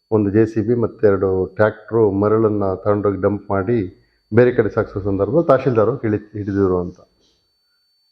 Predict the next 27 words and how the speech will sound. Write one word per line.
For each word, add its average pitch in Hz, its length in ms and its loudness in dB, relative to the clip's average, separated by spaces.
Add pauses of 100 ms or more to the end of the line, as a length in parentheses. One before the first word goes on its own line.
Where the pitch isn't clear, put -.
(140)
ಈಗ 120 200 6 (680)
ಅವ್ರೇನೋ 127 420 4
ಒಂದು 139 640 0 (260)
ಸೇವೆ 151 360 4 (760)
ಅಲ್ಲಿ 131 200 4
ಯಾವುದೋ 127 240 4
ಒಂದು 120 160 -4
ರಸ್ತೆಗೋ 117 440 -2
ಅದಕ್ಕೂ 117 340 -2
ಇದಕ್ಕೂ 110 180 -6
ಹಾಕ್ತಾರೆ 107 380 -4
ಅಂತಕ್ಕಂಥದ್ದಿದ್ರೆ 104 1000 -4 (380)
ಅದು 143 180 2
ತಪ್ಪು 127 340 0
ಅಂತ 113 160 -2
ನಾವೇನು 104 280 0
ಹೇಳಲ್ಲ. 90 300 -2 (560)
ಇದು 117 140 6
ಆ 127 80 6
ರೀತಿ 170 240 2
ನಡೀತಾ 110 340 2
ಇಲ್ಲ. 98 220 0 (1300)
ತಂದು 123 340 6 (1160)
ಎಲ್ಲಿಗೋ 127 440 6
ಹೊರಗಡೆ 117 320 0
ಮಾರ್ಲಿಕ್ಕೆ 117 540 -2
ತಗೊಂಡೋಕ್ಕಂಥದ್ದು. 104 1300 -8